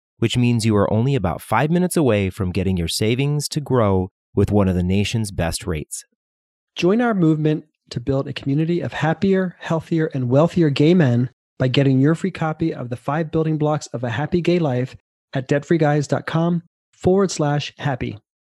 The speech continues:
Speaker 2: Thank you, Alex, for sharing your personal story with us and the Queer Money listeners, and for sharing how you've helped yourself and many others in the community gain the confidence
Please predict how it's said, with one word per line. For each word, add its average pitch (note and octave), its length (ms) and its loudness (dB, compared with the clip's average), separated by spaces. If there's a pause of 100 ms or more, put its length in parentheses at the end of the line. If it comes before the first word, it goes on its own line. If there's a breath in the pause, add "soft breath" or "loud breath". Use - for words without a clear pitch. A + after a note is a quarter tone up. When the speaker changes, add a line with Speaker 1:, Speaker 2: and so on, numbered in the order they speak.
(320)
Speaker 2:
Thank G3 240 0
you, G#3 100 4
Alex, F3 240 4
for - 100 0
sharing E3 360 2
your C3 120 4
personal A3 480 2
story C3+ 280 2
with B2+ 200 2
us C3 220 0
and C3 140 0
the A#2+ 40 0
Queer - 160 -2
Money B2 200 2
listeners, A#2+ 500 0
and C3 160 -4
for D3 100 0
sharing E3+ 360 2
how D3+ 160 2
you've C3+ 240 0
helped D#3 260 -2
yourself D3 500 0
and B2 220 0
many D#3+ 260 4
others B2 440 0
in C#3 140 2
the F3+ 80 2
community B2 360 0
gain B2+ 400 0
the D#3+ 60 -2
confidence A#2 540 -4